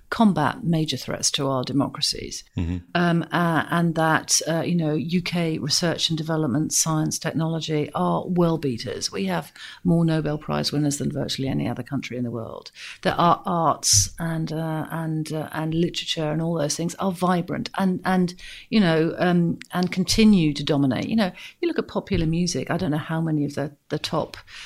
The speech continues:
Speaker 1: uh, selling artists in, in the world are British. Um, some people don't know they're British, but they are British. Um, so I think all these things continue, and we need, we need to just keep reminding ourselves that those things will, will go on, um,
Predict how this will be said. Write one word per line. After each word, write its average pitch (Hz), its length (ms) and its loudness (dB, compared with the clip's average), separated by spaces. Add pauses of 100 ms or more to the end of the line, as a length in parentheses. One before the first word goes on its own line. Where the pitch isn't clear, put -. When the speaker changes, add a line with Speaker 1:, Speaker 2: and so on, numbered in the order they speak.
(160)
Speaker 1:
uh, 143 300 0
selling 156 340 2
artists 156 460 0
in, 151 240 0
in 160 180 -2
the 160 80 0
world 156 340 -2
are 185 140 0
British. - 760 -2
Um, 165 220 -2
some - 160 2
people 214 160 4
don't 156 200 0
know 175 160 4
they're - 160 -6
British, - 340 -6
but - 140 -12
they - 120 -4
are 82 200 -4
British. - 460 -10 (500)
Um, 190 300 6
so - 280 4
I 226 60 4
think 254 200 6
all 262 160 10
these 240 220 6
things 220 200 6
continue, 175 480 4
and 170 160 4
we 190 80 4
need, 196 200 6
we 208 140 6
need 208 180 8
to 202 60 2
just - 260 -2
keep - 440 -4 (140)
reminding 185 540 8
ourselves 127 440 0
that - 160 -10
those 165 260 2
things - 300 0
will, 123 200 -2
will 165 180 -2
go 151 240 0
on, - 360 -2 (400)
um, 160 340 2